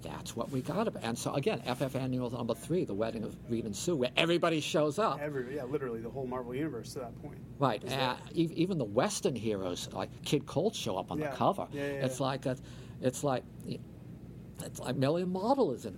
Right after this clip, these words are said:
Speaker 1: it
Speaker 2: Yeah.
Speaker 1: shows up in that story. It's like, it, it, he kn-, by that point he knew what he had, and it was a selling point because, you know, you're trying, D C is trying to sell the whole D C line of comics, but those comics don't interconnect.
Speaker 2: Right.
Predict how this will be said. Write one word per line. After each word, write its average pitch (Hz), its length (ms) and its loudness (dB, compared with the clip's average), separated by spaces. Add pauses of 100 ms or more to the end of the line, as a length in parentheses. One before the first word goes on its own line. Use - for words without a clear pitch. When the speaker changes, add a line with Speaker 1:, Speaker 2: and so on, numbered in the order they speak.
(100)
Speaker 1:
it 117 120 -10
Speaker 2:
Yeah. 139 140 -2
Speaker 1:
shows 107 280 0
up 101 160 -2
in 95 80 -4
that 92 160 -2
story. - 400 -4
It's 131 180 -4
like, 139 160 0 (320)
it, 156 180 4
it, 147 200 2 (880)
he 196 140 6
kn-, 156 180 0 (280)
by 165 140 4
that 208 180 2
point 160 240 -2
he 156 180 2
knew 131 240 2
what 110 220 0
he 120 180 -2
had, 127 420 0
and 120 220 0
it 135 140 0 (100)
was 113 300 0
a 131 100 0
selling 190 480 0
point 113 320 -4
because, 117 360 -2 (320)
you 139 100 2
know, 117 80 0
you're 117 100 0
trying, 156 240 -2 (380)
D 175 120 6
C 208 220 0
is 190 80 0
trying 147 220 -2
to 127 60 0
sell 131 220 0
the 123 120 0
whole 139 240 2
D 131 180 0
C 135 200 -2
line 117 260 -2
of 104 80 -6
comics, 190 360 0
but - 160 -6
those 240 160 4
comics 220 400 0
don't 214 220 4
interconnect. 208 760 0
Speaker 2:
Right. 143 220 -2